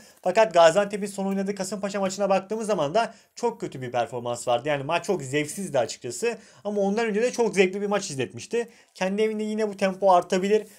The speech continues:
Adana Demir'le oynayacaklar. Bir gol gelirse mücadele yine kopabilir. K G var tercihini burada idealden almak bence gayet mantıklı olacaktır. Her iki takımın atacağı goller bence ideal olarak Cuma gününden değerlendirme altına alınabilir. Bilginize. Bol şanslar.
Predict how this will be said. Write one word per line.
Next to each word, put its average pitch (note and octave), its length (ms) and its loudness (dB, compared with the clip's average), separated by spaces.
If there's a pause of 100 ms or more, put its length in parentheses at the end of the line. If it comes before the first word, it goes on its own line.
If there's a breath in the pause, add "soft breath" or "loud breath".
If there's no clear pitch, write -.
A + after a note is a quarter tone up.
(100)
Adana F3+ 320 0
Demir'le G3+ 240 0
oynayacaklar. C3+ 640 0
Bir G#3+ 160 -6
gol G#3 140 8
gelirse F#3 360 4
mücadele D#3+ 420 4
yine C3 180 -4
kopabilir. F3+ 480 0 (260 loud breath)
K C#3 180 0
G E3 200 4
var G3 180 8
tercihini C3 340 4
burada B2 140 -6
idealden B2 400 2
almak A#2+ 300 -4
bence A#2+ 200 -8
gayet C#3+ 400 0
mantıklı C3 440 -8
olacaktır. F#3 560 -4 (220 loud breath)
Her B3 160 -2
iki G#3 120 -8
takımın D3 300 -6
atacağı D3 340 0
goller E3 420 2
bence C#3+ 220 -4
ideal E3 320 2
olarak A2+ 220 -4
Cuma D3+ 240 -4
gününden C3+ 460 -6 (220 loud breath)
değerlendirme D3+ 600 0
altına D#3+ 300 0
alınabilir. C#3+ 500 -4 (140)
Bilginize. C3+ 580 -6
Bol B2 180 -2
şanslar. A#2+ 480 -2